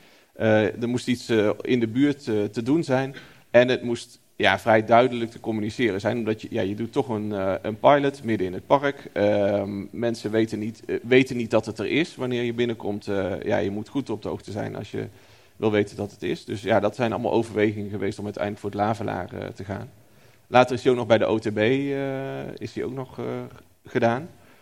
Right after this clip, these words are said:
Eh, op zich ook wel succesvol, maar daar zag je dus wel dat, ehm, ja, wat je miste is dat er, dat je daar geen, eh, ja, je moet bedenken dan van tevoren, "Oké, ik ga nu in de wachtrij staan, dan ga ik bij Nest spelen."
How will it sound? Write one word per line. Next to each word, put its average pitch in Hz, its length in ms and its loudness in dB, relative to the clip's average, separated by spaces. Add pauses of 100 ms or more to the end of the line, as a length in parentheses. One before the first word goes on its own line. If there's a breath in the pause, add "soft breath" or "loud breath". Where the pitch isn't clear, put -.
(480 soft breath)
Eh, 110 240 8 (220)
op 127 160 8
zich - 240 0
ook 151 160 6
wel 139 100 4
succesvol, 135 420 -2
maar 120 120 -2
daar 113 140 8
zag 117 180 -4
je 127 60 -4
dus 110 140 -2
wel 113 220 4
dat, 110 240 -2
ehm, 101 440 -2 (320)
ja, 110 200 4
wat 113 180 2
je 113 80 -8
miste 113 420 0
is 110 100 -2
dat 110 180 -4
er, 104 220 -8
dat 110 160 -4
je 107 80 -4
daar 107 220 0
geen, 107 340 -4
eh, 101 260 -6
ja, - 80 -6
je 110 100 0
moet 113 180 -4
bedenken 120 480 4
dan 107 200 2
van 107 140 -2
tevoren, 104 440 -2
"Oké, 120 160 0
ik 101 120 2
ga 113 120 2
nu 123 140 2
in 123 60 4
de 113 60 0
wachtrij 110 300 2
staan, 98 220 0
dan 101 80 -4
ga 101 100 -2
ik - 80 -4
bij 104 80 -2
Nest 110 340 -6
spelen." 143 500 -2